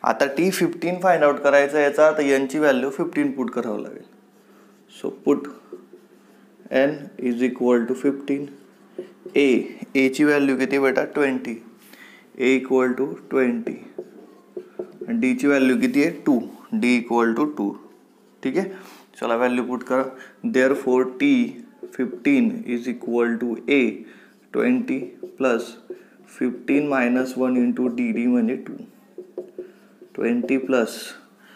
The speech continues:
पंधरामधून एक गेले, चौदा, चौदा दुने अठ्ठावीस. So total किती होईल? फोर्टी एट. म्हणजे पंधराव्या रांगेत किती खुर्च्या आहे बेटा? फोर्टी एट. किती seats आहेत? फोर्टी एट.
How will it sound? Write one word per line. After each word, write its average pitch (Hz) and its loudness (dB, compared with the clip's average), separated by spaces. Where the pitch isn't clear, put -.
पंधरामधून 135 2
एक 131 0
गेले, 135 4
चौदा, 135 4
चौदा 131 2
दुने 139 2
अठ्ठावीस. 120 -2
So - -10
total 123 2
किती 147 2
होईल? 156 4
फोर्टी 123 0
एट. 139 4
म्हणजे 120 2
पंधराव्या 147 2
रांगेत 151 2
किती 160 -2
खुर्च्या 151 4
आहे 147 6
बेटा? 143 4
फोर्टी 123 0
एट. - -6
किती 131 -2
seats 135 -2
आहेत? 131 -4
फोर्टी 113 -10
एट. - -14